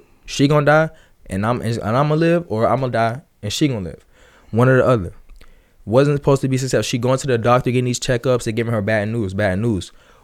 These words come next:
One day, my oldest sister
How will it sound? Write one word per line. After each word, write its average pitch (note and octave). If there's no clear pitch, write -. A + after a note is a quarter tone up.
One C3
day, C3
my A2
oldest D3
sister G#2